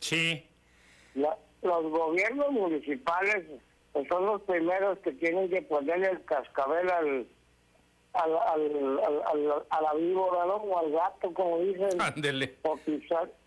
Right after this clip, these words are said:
Speaker 2: pisarle la cosa, la cola al tigre. Pero,
Speaker 1: Sí.
Speaker 2: pues, no. Es una empresa superpoderosa <clears throat> que tiene el suficiente recurso como para sobornar a cualquiera, ¿eh?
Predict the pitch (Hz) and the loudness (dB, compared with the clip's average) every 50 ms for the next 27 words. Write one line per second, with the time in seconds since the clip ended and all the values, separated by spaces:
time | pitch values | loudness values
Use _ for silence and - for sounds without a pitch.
0 | _ - 190 151 156 160 147 160 170 170 190 202 196 190 180 165 135 - - 180 | _ -12 -8 -4 -2 0 2 2 2 2 2 2 2 2 2 0 -2 -2 -2 -2
1 | 185 175 180 196 214 - 190 175 165 139 - - 180 190 202 202 190 170 151 - | 0 2 0 0 -2 0 0 0 0 -2 -2 -2 0 2 2 2 0 0 -2 -2
2 | 185 196 220 247 247 226 208 196 175 147 123 113 - _ _ _ _ _ _ _ | -2 0 0 2 2 2 2 2 2 0 -2 -4 -10 _ _ _ _ _ _ _
3 | _ _ _ _ _ _ _ _ _ _ _ _ _ _ _ _ _ - 156 156 | _ _ _ _ _ _ _ _ _ _ _ _ _ _ _ _ _ -2 0 0
4 | 156 160 147 147 147 143 160 160 170 180 208 226 240 233 214 202 185 - - _ | 2 2 2 2 2 2 2 0 0 0 0 0 0 0 -2 -4 -6 -12 -20 _
5 | _ _ _ _ _ _ _ _ _ - 180 180 180 - 220 226 220 226 220 208 | _ _ _ _ _ _ _ _ _ -2 -2 -2 0 2 0 2 2 2 0 0
6 | 170 - 190 196 202 190 190 196 185 - 160 160 160 - 180 170 165 160 160 - | 0 0 0 0 2 2 2 0 0 0 0 -2 -2 0 0 0 0 -2 -2 -2
7 | 165 165 165 165 180 190 202 202 196 180 - - 180 175 185 165 - - - _ | -2 0 2 2 2 2 2 2 2 0 0 0 0 0 0 -2 -6 -12 -20 _
8 | _ _ _ _ _ _ _ _ - 415 349 311 294 262 214 165 - - - - | _ _ _ _ _ _ _ _ -6 -2 -2 0 0 0 0 -2 -4 -6 -14 -20
9 | _ _ - 170 147 - 165 175 180 196 208 196 185 170 170 160 151 147 131 139 | _ _ -4 -4 -2 0 0 0 0 0 0 -2 0 0 2 2 0 0 0 -2
10 | 170 175 175 180 190 160 151 151 131 - - 165 170 165 156 165 156 156 - 151 | -2 -2 0 -2 0 0 2 0 -2 -2 -2 -2 -2 -2 -2 -4 -6 -2 -2 0
11 | 143 135 135 123 113 127 131 131 131 135 131 120 - 147 143 135 139 139 - 135 | 0 0 0 -2 -2 -2 0 0 2 0 -2 -2 -2 -2 0 0 0 0 0 0
12 | 151 151 156 160 151 135 135 143 131 127 110 113 117 139 143 143 139 127 123 120 | 0 0 2 0 -2 0 0 0 0 0 -4 -6 -4 -2 0 2 2 2 2 2
13 | 127 135 131 | 0 -2 -6